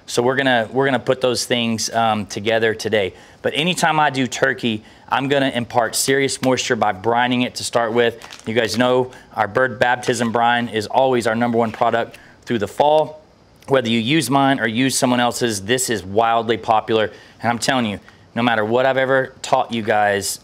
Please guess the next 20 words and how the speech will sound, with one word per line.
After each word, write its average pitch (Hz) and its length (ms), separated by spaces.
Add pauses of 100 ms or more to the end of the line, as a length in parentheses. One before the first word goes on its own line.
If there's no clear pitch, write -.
(120)
brining 120 460
your 117 100
turkey 107 520 (420)
is 113 220
the 110 100
way 107 180
to 98 60
go. 95 260
And 104 140
so 117 160
today's 117 320
gonna 110 160
be 98 100
crazy 127 460
juicy 107 380
because 101 260
we're 104 80
gonna 98 160
brine 113 320
it 113 120